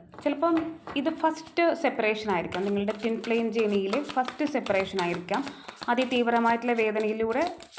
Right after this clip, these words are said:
ആ വ്യക്തിയും കടന്നു പോകുന്നുണ്ട്, അതേസമയം തന്നെ നിങ്ങളും കടന്നു പോകും. യെസ്, Three of Spades. കാരണം മറ്റൊരാൾ കാരണം കൊണ്ട്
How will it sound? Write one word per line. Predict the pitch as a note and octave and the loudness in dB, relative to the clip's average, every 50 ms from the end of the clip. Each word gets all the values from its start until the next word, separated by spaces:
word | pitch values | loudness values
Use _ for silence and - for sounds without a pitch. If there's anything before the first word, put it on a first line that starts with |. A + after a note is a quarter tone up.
| - - - - - | -20 -20 -10 -2 2
ആ | C4 C4+ C4 | 4 4 6
വ്യക്തിയും | B3 D#4 D#4+ - D4+ D4+ E4 D#4+ | 4 4 2 2 2 4 4 6
കടന്നു | D4+ C4+ C4 C4 B3+ | 6 4 2 2 0
പോകുന്നുണ്ട്, | A#3+ B3+ B3+ B3+ B3+ B3 B3 B3 B3 D4 | 0 0 2 2 2 2 2 2 4 4
അതേസമയം | D4 C4+ B3 B3 B3 C#4 C#4+ C#4+ D#4 C#4+ C#4+ C#4+ D4+ D4 C#4+ | 4 4 4 4 4 4 4 4 4 6 6 6 6 6 4
തന്നെ | C4+ C#4 | 4 4
നിങ്ങളും | C4+ C4 A#3+ A3+ A#3 A#3 A3 | 4 2 2 0 0 0 0
കടന്നു | G3 F3+ E3 F3 D#3 - | 0 0 0 -2 -2 -4
പോകും. | - - - - - _ _ _ _ _ _ _ _ _ _ _ _ _ - - - - - - - _ _ - - - F#3 | -6 -8 -12 -16 -20 _ _ _ _ _ _ _ _ _ _ _ _ _ -20 -20 -20 -20 -20 -20 -20 _ _ -14 -4 0 0
യെസ്, | F3 F3+ - - | 0 0 -2 -10
Three | - - F#3 E3+ E3+ | -10 -8 -6 -4 -4
of | F3 | -4
Spades. | F3 - - - E2+ - - - - - - _ - - | -8 -10 -12 -12 -12 -12 -12 -12 -14 -16 -18 _ -4 0
കാരണം | A#3+ A#3 A#3 B3 B3+ B3+ B3 | 0 0 0 0 -4 -2 -2
മറ്റൊരാൾ | A#3+ A#3+ A#3+ A#3+ - C4+ C4+ B3+ B3+ B3 B3 B3 B3 B3+ B3 | -4 -4 -6 -6 -2 0 4 6 6 6 6 6 4 2 2
കാരണം | B3 B3 A#3 A3 A3 A3 A3+ A3+ A3 A3 | 0 2 2 4 4 2 0 -2 -2 0
കൊണ്ട് | G#3+ G#3+ G3+ G#3 A3 A#3+ A#3+ | 0 2 2 2 2 2 0